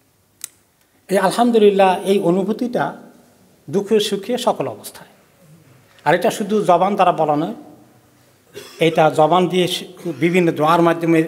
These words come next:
আযকারের মাধ্যমে উচ্চারণ করা, এটা অন্তর দিয়ে অনুভব করা। তিন নম্বর হচ্ছে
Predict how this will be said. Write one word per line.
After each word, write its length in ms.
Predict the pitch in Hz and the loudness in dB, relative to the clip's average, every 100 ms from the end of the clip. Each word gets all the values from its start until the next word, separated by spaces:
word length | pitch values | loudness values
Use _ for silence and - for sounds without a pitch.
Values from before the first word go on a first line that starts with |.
| 165 | 0
আযকারের 460 | 165 131 170 175 196 | -4 -2 0 2 2
মাধ্যমে 300 | 185 175 185 | 0 0 -2
উচ্চারণ 360 | 175 196 180 | 2 2 2
করা, 260 | 175 175 196 - - - _ _ _ _ _ _ _ _ _ _ _ - - - - - - | 2 0 0 -8 -20 -20 _ _ _ _ _ _ _ _ _ _ _ -20 -20 -20 -20 -8 -4
এটা 420 | 160 170 170 - | 2 2 0 0
অন্তর 440 | 202 214 208 247 214 | 2 2 2 0 2
দিয়ে 340 | 196 202 202 190 | 2 2 2 4
অনুভব 360 | 175 180 214 226 | 2 4 0 0
করা। 220 | 233 233 285 - - - _ _ _ - | 0 0 -4 -16 -20 -20 _ _ _ 0
তিন 140 | 175 | 2
নম্বর 260 | 196 196 160 | 2 0 0
হচ্ছে 420 | 170 - 160 | -6 -8 -8